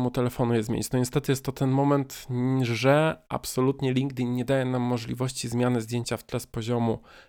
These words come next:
niestety telefonu, aplikacji i tutaj już musimy zasiąść na komputerze. Tak jak mówiłem w pierwszym odcinku, czasem te ograniczenia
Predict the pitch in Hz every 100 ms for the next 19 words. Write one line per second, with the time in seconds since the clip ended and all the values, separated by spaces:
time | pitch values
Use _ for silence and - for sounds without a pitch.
0 | _ 123 - 120 - 120 117 - 131 175
1 | 190 - - - - 123 127 120 123 127
2 | - 143 127 117 127 117 117 113 - 120
3 | 117 113 - 113 - - - - 143 117
4 | - 117 123 127 127 113 107 - - -
5 | 120 120 110 117 110 113 113 110 - -
6 | - 131 117 123 113 - 117 - 117 113
7 | - 120 - - - _ _ 135 - 113
8 | 120 120 113 - 113 117 113